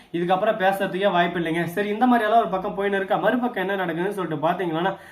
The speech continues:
கரெக்டா நம்ம வெண்பா, அதாவது இலக்கியா இருக்காங்களா, அவங்க என்ன பண்ணாங்க அப்படின்னு சொல்லிட்டு பாத்தீங்கன்னா, செம்மையா ஒரு பிளானை பண்ணிட்டாங்க. அந்த பிளானை எக்ஸிக்யூட் பண்றதுக்கு இப்ப பிளான் பண்ண இருக்காங்க. அப்படி என்னடா பிளான் பண்ணாங்க, என்னத்த எக்ஸிக்யூட் பண்ண போறாங்க, எனக்கு ஒண்ணும் புரியலையே, அப்படி என்ன பிளானா இருக்கும்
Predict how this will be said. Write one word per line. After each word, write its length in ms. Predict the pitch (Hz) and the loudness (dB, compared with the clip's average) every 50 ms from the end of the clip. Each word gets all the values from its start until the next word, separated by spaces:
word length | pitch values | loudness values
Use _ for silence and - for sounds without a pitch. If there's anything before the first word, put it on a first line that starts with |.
| - - - | -20 -14 0
கரெக்டா 320 | - 214 233 247 247 247 233 | 0 2 2 4 2 2 2
நம்ம 280 | 220 208 208 196 170 - - - - - - _ _ _ _ _ _ _ _ _ _ _ _ - - - _ - - _ _ _ - | 2 2 0 0 -2 -2 -6 -16 -20 -20 -20 _ _ _ _ _ _ _ _ _ _ _ _ -20 -20 -20 _ -20 -20 _ _ _ -4
வெண்பா, 220 | 175 202 226 226 220 202 202 190 180 175 | -2 0 2 0 2 2 4 6 6 8
அதாவது 380 | 175 170 180 190 196 190 190 185 170 160 156 - - - - _ - | 6 8 8 8 6 6 6 2 2 0 -2 -4 -12 -20 -20 _ -4
இலக்கியா 320 | 175 196 226 233 240 226 202 | 2 2 4 6 6 6 4
இருக்காங்களா, 380 | 175 180 180 180 196 208 202 | 6 4 2 2 4 4 6
அவங்க 280 | 175 180 214 247 254 233 | 6 6 6 6 6 4
என்ன 160 | 202 196 208 | 4 4 2
பண்ணாங்க 340 | 208 208 190 190 180 180 196 202 | 0 2 0 0 0 2 4 4
அப்படின்னு 360 | 185 - - 160 175 185 175 | 4 4 4 0 -2 -2 -2
சொல்லிட்டு 260 | 175 160 160 156 143 | -4 -6 -4 -2 0
பாத்தீங்கன்னா, 320 | 160 165 175 175 180 190 208 196 160 151 | 0 0 0 0 0 0 0 0 -2 -4
செம்மையா 500 | - 156 151 160 185 214 226 240 247 247 | -4 -4 -4 -4 -4 -4 -4 0 2 2
ஒரு 140 | 233 208 180 | 2 2 0
பிளானை 300 | 180 180 175 190 196 180 | -2 -2 -2 -2 -2 -4
பண்ணிட்டாங்க. 380 | 160 175 170 170 175 170 175 | -4 -6 -4 -4 -4 -2 -2
அந்த 120 | 175 160 143 | -2 -2 -2
பிளானை 300 | 143 175 190 214 220 208 | 0 0 0 0 2 0
எக்ஸிக்யூட் 460 | 180 175 170 170 202 214 214 190 170 | 0 0 -2 -2 -6 -4 -4 -4 -2
பண்றதுக்கு 360 | 175 165 156 160 156 196 208 185 | -4 -4 -4 -4 -4 -4 -6 -4
இப்ப 100 | 180 160 | -6 -6
பிளான் 320 | - 156 156 165 175 175 | -2 -2 0 0 0 0
பண்ண 200 | 170 160 170 165 | -2 -2 -2 -2
இருக்காங்க. 300 | 160 156 156 156 160 170 170 165 - - - - - | -2 -2 -2 -2 -2 -4 -6 -8 -14 -18 -20 -18 -14
அப்படி 300 | - 156 160 - 233 233 | -12 -12 -6 -2 0 0
என்னடா 260 | 233 226 226 220 214 | 0 0 0 0 0
பிளான் 260 | 208 208 180 170 170 165 | 0 0 -2 -2 -2 0
பண்ணாங்க, 280 | 160 151 156 160 202 226 214 | -2 -2 -4 -4 -4 -4 -4
என்னத்த 360 | 180 165 185 220 240 233 220 | -4 -4 -2 -4 -4 -4 -4
எக்ஸிக்யூட் 420 | 190 185 156 160 180 170 170 160 170 | -6 -6 -6 -6 -4 -2 -2 -2 -2
பண்ண 140 | 160 160 156 | -4 -4 -2
போறாங்க, 280 | 151 156 156 156 180 202 - - - - - - | 0 0 0 0 0 -2 -4 -6 -18 -20 -8 -4
எனக்கு 300 | 175 185 220 240 247 247 | -2 0 0 2 4 6
ஒண்ணும் 200 | 247 254 247 208 | 6 6 6 2
புரியலையே, 320 | 220 214 208 196 202 208 | -2 -6 -4 -2 0 0
அப்படி 260 | 190 - - - 240 247 | 0 0 0 0 2 2
என்ன 160 | 240 240 247 | 4 4 2
பிளானா 300 | 233 226 220 208 202 196 | 2 4 2 4 4 2
இருக்கும் 260 | 190 170 180 190 190 | 0 2 0 -2 -2